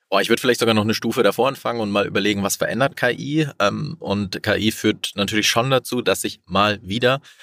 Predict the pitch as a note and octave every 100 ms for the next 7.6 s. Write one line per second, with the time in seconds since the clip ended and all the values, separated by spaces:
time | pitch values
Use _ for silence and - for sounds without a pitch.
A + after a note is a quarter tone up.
0 | - - - A#2+ A#2+ - G#2 G#2+ G#2+ G#2+
1 | G#2+ G2+ G2+ G2 F#2 G2 - - F#2+ F#2+
2 | - G2 A2+ G#2 - G2 - A2 - G2+
3 | - - G#2 G2+ F#2 - _ - E2+ F2
4 | - - F2+ - F2 D#2+ F2 F#2+ G2 G2
5 | G2 G2 G2 - F#2+ F#2+ G2+ A#2+ A2+ G2
6 | A2 G2+ G2+ G#2+ E2+ F2 G2 - F2 E2+
7 | F2+ F#2 F#2 F#2+ F2+ -